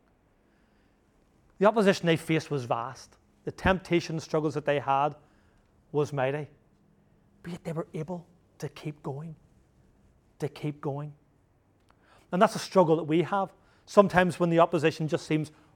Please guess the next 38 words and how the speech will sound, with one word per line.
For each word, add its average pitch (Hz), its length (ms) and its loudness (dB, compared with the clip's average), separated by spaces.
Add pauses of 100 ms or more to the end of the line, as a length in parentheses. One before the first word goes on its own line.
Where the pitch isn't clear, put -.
way 156 360 4
bigger 156 260 2
than 151 140 2
we 156 160 2
are. 175 240 4 (1040)
When 170 100 4
I 180 80 10
was - 180 4 (220)
standing, 185 640 10
digging 190 300 12
on 185 100 6
the 175 80 6
beach, 175 380 0
digging 170 260 -2
this 156 160 0
hole 160 380 4
and 151 120 2
building 160 300 10
this 160 220 6 (280)
barrier, 165 540 10 (1300)
I 190 120 10
soon 165 300 2
realized 165 400 6
that 185 120 -4
it - 80 -18
didn't 185 200 4
matter 147 240 4
how 143 180 -2
quick 151 260 -4
I 131 100 0
dug 127 280 -4 (720)
or 131 120 -2
how 135 180 0
high 127 300 0
I 131 100 2
built 123 260 -4
this - 300 -2 (360)
sandbank, 143 680 -2